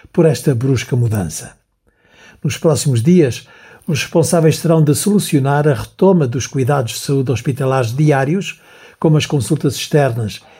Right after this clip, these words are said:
e exames de diagnóstico, entre outros, pois a doença é um problema humano e social e tem implicações complexas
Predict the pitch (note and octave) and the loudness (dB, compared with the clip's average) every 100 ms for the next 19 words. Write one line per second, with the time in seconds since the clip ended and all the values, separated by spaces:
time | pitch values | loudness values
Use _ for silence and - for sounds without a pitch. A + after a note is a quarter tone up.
0 | _ D#3+ C#3+ A#2+ D#3+ D3+ A2+ A2+ A#2+ A#2 | _ 0 2 4 2 2 0 -2 -2 -2
1 | B2+ C#3 - D#3 E3 C3+ A#2 A2 C#3 D3 | -2 -4 -6 -2 0 0 0 0 2 2
2 | D#3 - - - - - - G3+ F#3 F#3+ | -2 -4 -10 -20 -20 -20 0 2 4 2
3 | D#3 F#3 D3 - - - E3 D3+ D3 D3+ | 4 2 0 -4 -6 -2 -2 0 0 0
4 | C#3 B2 B2 C3 A#2 - A2+ C#3 A#2 G2+ | 0 -2 -2 -2 -4 -6 -8 -4 -4 -6
5 | A2+ - - - - E3+ E3+ E3 F3 A3 | -8 -14 -20 -10 -2 2 4 4 4 2
6 | G#3 E3 - D3 A2 E3+ D#3+ D3+ C3 - | 0 0 0 0 0 -2 -2 -2 -2 -4
7 | D3+ B2 | -4 -4